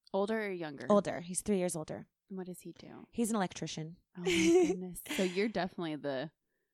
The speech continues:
Speaker 2: We're
Speaker 1: outspoken one of the family.
Speaker 2: I mean, my brother is outspoken, that's
Speaker 1: Okay.
Speaker 2: for sure. He's
Speaker 1: <laughs>
Speaker 2: crazy, but y-, he lives in our hometown still. He's an electrician. He's, he's more of a homebody. He likes to stay at home. He likes his dogs. He likes stability
Speaker 1: Mm-hmm.
Speaker 2: and,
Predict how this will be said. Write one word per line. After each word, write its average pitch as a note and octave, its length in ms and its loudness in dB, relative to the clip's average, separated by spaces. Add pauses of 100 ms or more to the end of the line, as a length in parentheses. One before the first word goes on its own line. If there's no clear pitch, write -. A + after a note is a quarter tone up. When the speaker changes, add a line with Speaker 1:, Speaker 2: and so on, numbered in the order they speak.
(100)
Speaker 2:
We're A3 240 6
Speaker 1:
outspoken D#3+ 640 -2
one C#3+ 120 -8
of A#2 120 -10
the D#3+ 100 -8
family. D#2 560 -10 (140)
Speaker 2:
I B3+ 80 6
mean, C4 320 2
my A3+ 240 4
brother D4 320 6
is F3 260 -2
outspoken, E3+ 600 -2
that's A3+ 300 4
Speaker 1:
Okay. - 20 -4
Speaker 2:
for D#3+ 160 2
sure. F#3 340 2
He's A#3+ 260 4
Speaker 1:
<laughs> - 120 0
Speaker 2:
crazy, D#3+ 420 2 (320)
but G#3 220 8 (160)
y-, G#3 180 -6
he A#3+ 140 2
lives G#3 320 4 (160)
in G#3 120 6
our G3 120 6
hometown G#3 500 6
still. G3 240 4
He's G3+ 220 4
an G3+ 40 2
electrician. F#3+ 840 2
He's, G#3+ 340 4 (340)
he's C4+ 220 0
more C#4+ 140 6
of A3 80 10
a G#3+ 60 8
homebody. F#3+ 680 2
He G3 140 0
likes F3+ 260 0
to G3+ 100 -8
stay F3 140 -2
at E3 100 0
home. A3+ 300 2
He A3+ 80 4
likes E3+ 220 0
his F#3 140 -4
dogs. F#3 800 4
He G3 140 0
likes E3+ 420 -4
stability F3+ 960 2
Speaker 1:
Mm-hmm. F3 140 -4
Speaker 2:
and, D#3 360 -8